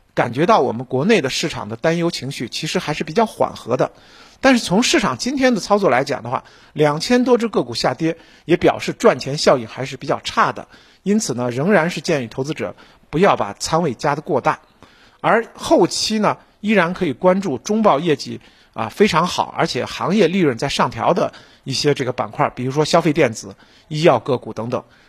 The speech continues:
这些行业在三季度保持较高景气度，还是仍然可以期待的。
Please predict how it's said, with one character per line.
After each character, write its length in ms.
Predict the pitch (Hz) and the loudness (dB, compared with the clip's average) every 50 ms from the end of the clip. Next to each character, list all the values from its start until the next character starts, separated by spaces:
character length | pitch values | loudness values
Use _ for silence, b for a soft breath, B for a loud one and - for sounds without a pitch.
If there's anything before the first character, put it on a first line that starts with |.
| b b | b b
这 160 | - 330 240 | 0 0 2
些 140 | 170 196 175 | 4 2 2
行 200 | - 143 143 170 | 2 0 -2 0
业 120 | 160 127 | 0 0
在 120 | - 165 143 | 0 -2 -4
三 240 | - - 196 214 | 2 2 2 2
季 120 | 220 202 170 | 4 2 0
度 140 | 143 139 113 | 0 -2 -2
保 280 | - - 120 101 104 | 0 -2 -2 -2 -2
持 240 | - - - 156 156 | -6 -8 -8 -8 -6
较 200 | - - 170 143 | 2 2 2 4
高 220 | - 190 190 202 | 4 4 4 4
景 160 | 190 - 139 113 | 4 0 -6 -8
气 160 | - - 165 | -6 -6 -6
度， 200 | 151 165 139 - b b b b b | -4 -4 -6 -8 b b b b b
还 300 | b - - 123 139 170 | b -8 -2 0 2 2
是 280 | 190 - - 175 123 - b b b b b b | 2 0 0 -2 -2 -2 b b b b b b
仍 180 | 123 143 170 | -2 -2 0
然 160 | 165 131 131 | 0 0 -2
可 160 | 143 - - 123 | -2 -4 -4 -6
以 60 | 117 | -4
期 200 | - - - 135 | -4 -4 -2 0
待 200 | - 131 113 92 | 0 0 0 -2
的。 120 | 98 - | -6 -10